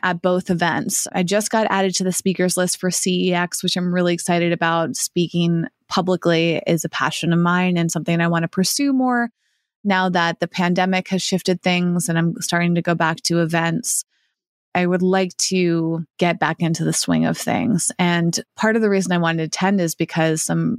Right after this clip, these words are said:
great speakers that I respect are gonna be there. So I know I'm gonna learn from them, but maybe I'll also, like, get some ideas or perspectives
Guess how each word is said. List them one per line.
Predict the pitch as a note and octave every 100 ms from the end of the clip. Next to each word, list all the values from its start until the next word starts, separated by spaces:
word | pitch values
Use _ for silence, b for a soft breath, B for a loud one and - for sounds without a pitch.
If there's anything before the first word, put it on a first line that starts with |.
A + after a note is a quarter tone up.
| F3
great | F3 E3+ F3
speakers | - F3+ F#3+ E3+
that | D#3+ D#3
I | D#3 D#3
respect | D#3 E3 - B3+ D#4 A3
are |
gonna | F3+ F3
be | E3 D#3+
there. | D#3+ D#3+
So | E3 - E3+ E3 _ _ _ -
I | F#3+
know | F#3+
I'm | F#3+
gonna | F#3+ E3
learn | F3+ A3+
from | G#3+ G#3 F#3+
them, | F3 E3+ E3+
but | E3 E3
maybe | E3+ E3 F3
I'll | E3
also, | D#3+ E3 E3+ E3
like, | D#3+ D#3+
get | - D#3
some | - E3 D#3+ D#3+ E3 _ _ _ _ _ _
ideas | - E3+ E3 D#3+ D#3+ D#3+ D#3+
or | E3
perspectives | - E3 - D#3 - D#3+ D#3 D#3 D#3 -